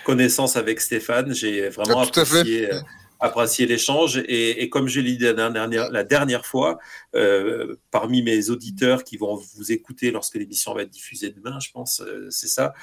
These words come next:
Speaker 1: euh, je les encourage vivement à soutenir Sur la, Sur la Terre des Hommes. Euh, je le fais moi-même et donc voilà, c'est, je trouve que vous faites un travail, euh, formidable et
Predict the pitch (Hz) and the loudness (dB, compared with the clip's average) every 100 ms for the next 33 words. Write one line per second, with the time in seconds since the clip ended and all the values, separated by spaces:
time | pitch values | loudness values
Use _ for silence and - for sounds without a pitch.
0 | - - _ 113 104 101 113 110 123 127 | -18 -20 _ 0 2 4 4 4 2 4
1 | 123 127 110 107 117 131 127 127 127 - | 6 6 4 -6 -4 2 4 4 2 -4
2 | 110 101 98 98 - 127 120 120 123 139 | -2 0 0 -2 -4 -4 -4 -2 -4 -4
3 | - 101 101 101 98 107 101 101 98 98 | -4 -2 0 0 -2 -6 -6 -6 -8 -6
4 | 98 127 - _ _ _ - 101 98 95 | -6 -6 -8 _ _ _ -10 -8 -6 -6
5 | 95 104 - 120 113 104 98 127 165 143 | -2 -2 -2 0 0 0 -2 -2 -2 -6
6 | 117 107 104 110 - 110 113 143 - 107 | -4 -4 -2 -6 -4 -2 0 -2 -4 -4
7 | 101 98 - - - - - 127 - 117 | -4 -6 -12 -18 -10 -4 -2 -2 2 2
8 | 113 - 113 110 120 110 101 101 98 - | 2 2 2 4 4 4 4 0 -2 0
9 | 120 117 113 117 143 139 - - - - | 2 2 4 4 6 4 -2 -16 -20 0
10 | 113 117 120 | 6 6 4